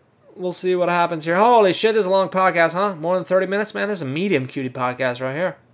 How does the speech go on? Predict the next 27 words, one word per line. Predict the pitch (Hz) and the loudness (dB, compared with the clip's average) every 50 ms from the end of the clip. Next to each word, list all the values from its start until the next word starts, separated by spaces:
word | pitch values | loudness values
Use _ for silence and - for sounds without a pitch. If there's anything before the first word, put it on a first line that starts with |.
| _ _ _ _ _ _ _ _ _ _ _ _ _ _ _ _ _ _ | _ _ _ _ _ _ _ _ _ _ _ _ _ _ _ _ _ _
This | - 269 | -8 -6
is | 214 165 | -4 -4
a | 139 | -4
medium | 147 165 202 220 226 220 214 202 | -2 -2 -2 -2 -2 -2 -4 -6
cutie. | - - 214 202 175 | -4 -2 0 0 0
Congratulations | 156 165 156 170 190 196 190 175 180 190 190 170 175 151 | -2 0 0 2 2 2 2 2 0 0 0 -2 -4 -8
if | 165 156 | -8 -8
you | 165 | -6
made | 160 165 175 | -4 -4 -4
it | 175 156 | -4 -6
this | 156 147 | -8 -6
far. | - - 165 160 160 | -2 2 2 2 2
You | 160 | 2
know, | 160 156 | 0 -2
I | 151 143 | -2 -2
guess | 135 143 143 143 - - | -4 -4 -6 -6 -6 -4
I, | 143 143 143 143 143 143 | -2 0 0 0 0 0
uh, | 143 143 143 143 143 143 143 139 139 139 139 139 139 143 147 147 147 147 147 147 - - - - - - - - - - 156 | -2 -2 -2 -4 -4 -4 -4 -2 -2 -2 -2 -4 -4 -4 -6 -6 -6 -8 -8 -10 -12 -12 -14 -14 -14 -14 -12 -12 -12 -10 -6
maybe | 156 165 170 170 | -6 -4 0 2
I'll | 165 156 | 2 2
make | 151 156 151 | 2 0 0
another | 147 147 151 143 | 2 2 0 0
podcast | 143 151 147 147 147 151 143 139 - | 0 -2 -2 -2 0 0 -2 -2 -2
next | 151 143 143 - | -4 -4 -4 -2
month. | 147 147 151 151 151 | -4 -4 -4 -4 -8
You | - 151 | -12 -12
know, | 151 147 | -12 -12